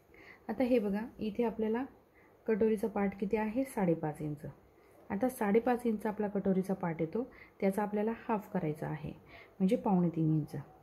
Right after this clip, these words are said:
आता हाफ करायचा पावणे तीन इंच, तर इथे आपण काय करणार आहोत,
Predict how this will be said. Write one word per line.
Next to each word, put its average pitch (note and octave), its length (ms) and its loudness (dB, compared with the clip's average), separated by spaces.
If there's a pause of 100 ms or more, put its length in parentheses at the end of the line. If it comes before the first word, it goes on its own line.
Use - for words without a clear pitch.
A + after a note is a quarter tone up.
(420)
आता A#3+ 320 -2 (440)
हाफ A#3 300 -2
करायचा A#3 320 4
पावणे A3+ 260 -2
तीन A3+ 200 -2
इंच, A3 180 -2
तर A#3+ 160 0
इथे G#3+ 240 -2
आपण A3 200 -4
काय A3 160 -4
करणार G#3 300 -4
आहोत, G#3+ 180 -2